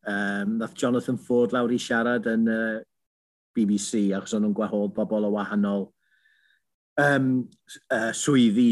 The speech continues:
i siarad am eu profiadau nhw, oedd o newydd gychwyn, a wedyn dwi'n cofio cael yng ngofyn fynd lawr i wneud cyfweliad efo Jonathan, a Jonathan yn dechrau siarad am bêl-droed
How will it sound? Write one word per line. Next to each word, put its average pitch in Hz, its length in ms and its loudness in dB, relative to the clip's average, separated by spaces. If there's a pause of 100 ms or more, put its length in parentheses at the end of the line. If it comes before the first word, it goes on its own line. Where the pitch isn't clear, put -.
i 110 80 2
siarad 113 400 -2
am 113 80 0
eu 113 80 0
profiadau 113 560 0
nhw, 104 160 2
oedd 101 80 -4
o 117 100 0 (120)
newydd 104 320 -6
gychwyn, 107 340 -2
a 104 80 0
wedyn 107 320 0
dwi'n 101 80 -4
cofio 110 240 -2
cael 107 160 -2
yng 101 80 -2
ngofyn 101 320 -2
fynd 104 160 -4
lawr 101 160 -6
i 101 80 -6
wneud 98 240 -6
cyfweliad 101 400 -2
efo 92 220 -8
Jonathan, 104 500 -2
a 98 160 -6
Jonathan 101 400 -4
yn 90 120 -8 (120)
dechrau 98 320 -8
siarad 101 320 -2
am 95 280 -2 (920)
bêl-droed 98 320 -4